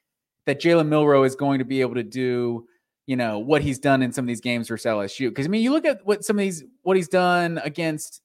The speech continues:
teams like Tennessee and Texas A and M, like, he was basically,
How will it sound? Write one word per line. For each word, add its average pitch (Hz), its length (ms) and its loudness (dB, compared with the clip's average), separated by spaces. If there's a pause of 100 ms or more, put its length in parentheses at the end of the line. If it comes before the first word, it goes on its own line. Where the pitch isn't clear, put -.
(140)
teams 185 240 -4
like 160 160 2
Tennessee 160 480 -2
and 156 100 -2
Texas 147 360 -4
A 135 140 0
and 123 140 -2
M, 175 400 0
like, 127 440 0 (380)
he 226 120 -2
was 277 140 2
basically, 175 720 2